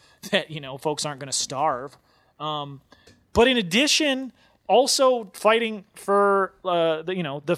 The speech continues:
the families and, and, and, and dependents of, of their fellow pilots who unfortunately passed away due to this to actually get compensation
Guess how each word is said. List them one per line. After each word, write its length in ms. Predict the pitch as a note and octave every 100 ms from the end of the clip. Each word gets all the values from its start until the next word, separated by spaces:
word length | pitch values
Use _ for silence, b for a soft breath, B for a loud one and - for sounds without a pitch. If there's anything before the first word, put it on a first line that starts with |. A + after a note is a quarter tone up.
| -
the 120 | D#3
families 540 | C#3+ F3+ F#3 F#3 F#3
and, 100 | D#3 D#3
and, 180 | D3+ C#3+
and, 320 | D3+ C#3 C3
and 260 | C#3+ C3+ B2
dependents 400 | C#3 G3+ B3 F#3+
of, 160 | E3+ C#3
of 160 | D#3
their 160 | C#3+ D#3
fellow 560 | - F3+ F3+ E3+ D3+ -
pilots 520 | - F#3 C#4+ F3+ - b b b b b b _
who 140 | F#3
unfortunately 520 | F#3 E3 F3+ E3+ E3+
passed 340 | D#3+ E3 D#3 -
away 320 | C3+ G3 D4
due 80 | A3
to 80 |
this 400 | D#3+ D3 D#3 -
to 180 | - F#3
actually 440 | F#3+ A3 - G#3+ G3+
get 360 | D#3+ G3+ G3+ _ _ _ _
compensation 1000 | - G3 G3 E3+ G#3 C#4+ - D3+ D3